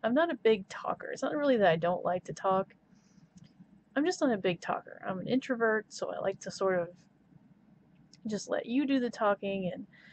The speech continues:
sort of figure out who you are from that and things like that.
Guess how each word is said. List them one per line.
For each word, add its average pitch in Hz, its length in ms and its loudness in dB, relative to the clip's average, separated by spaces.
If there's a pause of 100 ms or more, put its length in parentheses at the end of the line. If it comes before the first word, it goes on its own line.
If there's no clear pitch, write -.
(140)
sort 190 280 2
of 175 220 4 (960)
figure 254 180 8
out 202 140 8
who 220 80 -2
you 214 260 2
are 180 200 8
from 185 240 -4
that 170 480 2
and - 280 -4
things 185 220 -4
like - 160 -8
that. - 240 -4